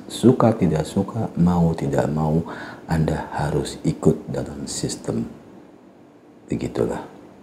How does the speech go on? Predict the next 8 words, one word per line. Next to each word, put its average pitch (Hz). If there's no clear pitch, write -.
Oke? 139
Oke. -
Anda 113
harus 90
tahu 92
resiko, 78
gitu -
loh. -